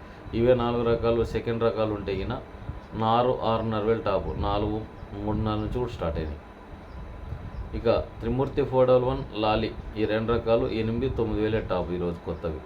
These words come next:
సిక్స్ ఫోర్ సిక్స్ మంజీరా తొమ్మిది వేలే టాప్. ఇవే మూడు రకాలు మనకు. మీడియాలు వచ్చేసి ఆరు, ఏడు వేలు టాప్. సెకండ్ రకాలు వచ్చేసి ఐదు వేలు టాప్ అనుకోవచ్చు ఈరోజు. ఇక ఏసీఆర్ రైవల్స్,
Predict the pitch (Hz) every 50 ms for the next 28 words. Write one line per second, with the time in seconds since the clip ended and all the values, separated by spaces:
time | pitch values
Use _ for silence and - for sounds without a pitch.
0 | - - - - - - - - - - - - - - - - - - 127 123
1 | - - 131 135 127 - - 123 - - 120 113 110 113 117 120 123 120 127 127
2 | 131 - - - - - - - - - - - 127 117 113 113 110 113 117 117
3 | 117 113 117 107 92 87 85 80 76 - - - - - - - - - - -
4 | - - - - - - - - 113 120 123 131 135 135 131 127 123 117 110 113
5 | 113 107 110 110 113 117 123 127 123 - - - - 95 98 104 107 104 104 107
6 | 101 98 104 107 110 113 117 127 127 120 120 117 113 - 113 110 107 - 127 107
7 | - - - 95 104 107 110 113 113 - 104 110 107 104 101 101 107 104 98 -
8 | 101 95 95 92 - 139 165 175 - - - - - - - - 117 113 120 127
9 | 123 120 120 110 117 113 113 110 - 120 117 117 110 98 104 110 110 117 117 117
10 | 113 92 107 101 98 87 90 85 82 80 78 - 76 78 - - - - - 92
11 | 90 85 85 82 - - - - - - - - - - - - - - - -
12 | - - - - - - - - - - - - - - - - - - - -
13 | - - - - 131 - 127 123 117 - - - 117 117 120 117 117 135 127 120
14 | 110 104 98 92 90 85 82 -